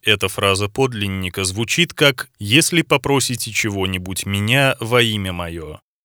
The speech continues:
Иисус прямо говорит, что Он сам ответит на прошение Его учеников. Так почему же свидетели Иеговы даже помыслить не могут о том, чтобы обращаться к Христу?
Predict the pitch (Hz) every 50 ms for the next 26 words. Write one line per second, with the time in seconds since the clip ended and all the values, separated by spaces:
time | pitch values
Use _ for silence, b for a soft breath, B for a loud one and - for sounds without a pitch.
0 | _ _ - - 107 101 101 101 101 98 - - - 120 113 - - - - 123
1 | 131 143 139 139 135 131 123 120 117 120 123 135 156 151 - - - - 131 131
2 | 131 127 123 110 - - - 131 143 151 147 135 - 123 123 147 156 147 - 151
3 | - - 139 127 - - 113 101 - - 101 101 104 107 110 117 120 123 123 123
4 | 120 117 113 104 92 92 92 92 95 98 - - 101 104 107 104 104 123 107 92
5 | - - - _ _ _ _ _ _ _ _ - 107 98 - - 123 - - 127
6 | 135 156 175 165 156 147 135 - 127 123 113 101 107 101 92 - 101 98 104 104
7 | 98 110 107 104 104 107 107 120 131 135 123 104 95 92 92 107 113 110 110 117
8 | - - 120 127 139 151 143 - - 135 127 113 - - 113 110 107 101 98 92
9 | 90 92 87 - 101 101 - 143 143 139 127 - - - 151 151 151 151 147 139
10 | 131 131 127 123 - - - - 107 98 - - - - 104 98 - - - -
11 | 113 117 - - - - 131 127 101 87 87